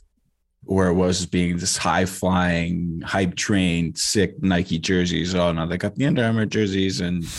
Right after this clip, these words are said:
and it's just, I'm not seeing as much buzz as them in the recruiting either, um,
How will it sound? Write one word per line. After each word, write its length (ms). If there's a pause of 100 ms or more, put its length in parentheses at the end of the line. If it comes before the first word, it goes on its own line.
(140)
and 120
it's 120
just, 340 (680)
I'm 140
not 140
seeing 240
as 320
much 220
buzz 280
as 140
them 200
in 100
the 80
recruiting 440
either, 480
um, 280